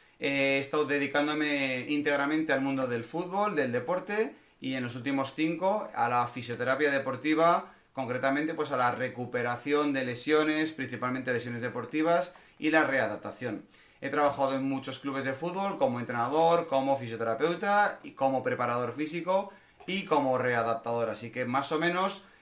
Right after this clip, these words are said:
he podido conocer o experimentar básicamente todas las áreas del fútbol,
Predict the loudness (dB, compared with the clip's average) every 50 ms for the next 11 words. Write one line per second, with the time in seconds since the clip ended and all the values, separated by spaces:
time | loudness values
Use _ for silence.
0 | _ 0 0 2 2 4 4 4 4 4 4 4 4 4 2 0 -2 -6 -12 -6
1 | 0 0 2 2 2 0 0 2 4 6 8 8 8 8 6 6 6 6 6 6
2 | 4 2 0 -2 -4 -4 -2 -2 -4 -4 -2 2 4 4 4 4 0 -4 -10 -14
3 | -16 -16 -18 -4 -2 0 0 0 -2 -2 -2 0 2 2 2 0 0 0 -2 -2
4 | 0 2 4 4 6 6 4 4 2 0 -2 -2 0 2 2 2 2 2 0 -4
5 | -4 -4 -4 -4 -4 -2 0 0 0 0 -2